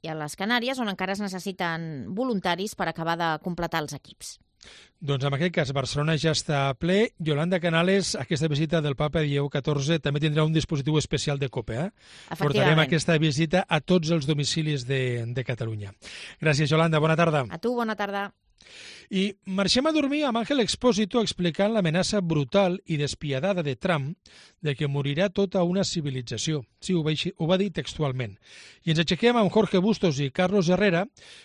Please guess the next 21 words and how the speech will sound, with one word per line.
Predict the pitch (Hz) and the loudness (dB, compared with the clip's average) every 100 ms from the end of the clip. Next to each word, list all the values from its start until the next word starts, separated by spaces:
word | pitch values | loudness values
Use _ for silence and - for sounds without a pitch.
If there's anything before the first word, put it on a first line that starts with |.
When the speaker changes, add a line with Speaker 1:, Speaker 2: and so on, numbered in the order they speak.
| _ | _
Speaker 2:
que | - 139 | -2 -2
afortunadament | 123 131 143 160 190 190 196 208 - | -2 -6 -2 0 2 2 0 -4 -8
ens | 135 131 | -4 -2
han | 160 | 0
informat | 156 156 160 175 | 0 0 0 0
des | 135 | -2
de | 123 | -4
Premada | 131 156 160 | -4 -2 -2
aquest | 143 | -2
matí | 151 156 170 | -2 0 0
a | |
les | 165 | 0
sis | - 180 156 - | 2 0 0 -6
que | - | -6
hi | 131 | -2
ha | 143 | -2
una | 147 | -2
treva | 135 139 135 | -2 -2 -2
de | 123 | -4
quinze | 113 123 110 101 | -6 -8 -8 -12
dies. | 92 - | -14 -12